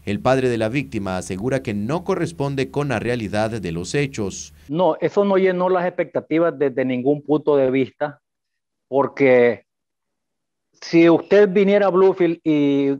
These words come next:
Speaker 2: y se ubicara del lugar donde dicen que Ángel, eh, donde estaban los supuestos tiradores o, o los muchachos supuestamente que lo asesinaron,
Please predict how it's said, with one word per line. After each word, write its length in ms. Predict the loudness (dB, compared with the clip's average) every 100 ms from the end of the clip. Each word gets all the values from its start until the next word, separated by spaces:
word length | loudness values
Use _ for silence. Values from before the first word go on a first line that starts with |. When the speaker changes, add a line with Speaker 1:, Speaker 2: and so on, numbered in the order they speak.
| -8
Speaker 2:
y 120 | -10 -6
se 360 | -2 0 0 -2 -2
ubicara 580 | -2 0 -2 -4 -2 -2
del 160 | -2
lugar 380 | 0 0 -2 -2
donde 280 | -2 -2 -2
dicen 320 | -2 -4 -6
que 280 | -4 -4 -4 -8
Ángel, 640 | -6 -4 -4 -4 -6 -10 _ _ _ _ _
eh, 120 | -10 -6
donde 360 | -2 0 0
estaban 600 | -2 0 0 0 -2 -6 -6
los 320 | -4 -4 -6
supuestos 880 | _ -10 0 0 0 0 0 -4 -20 _ _ _ _ _
tiradores 840 | 0 4 6 6 6 2 0 _ _ _ _ _ _ _ -12
o, 180 | -8 -4
o 160 | 0
los 140 | 0 0
muchachos 600 | -2 2 0 0 -2 -4
supuestamente 960 | -10 -2 0 0 0 0 0 0 -4
que 160 | -2 -2
lo 100 | -2
asesinaron, 760 | -2 -4 -2 -2 0 0 -4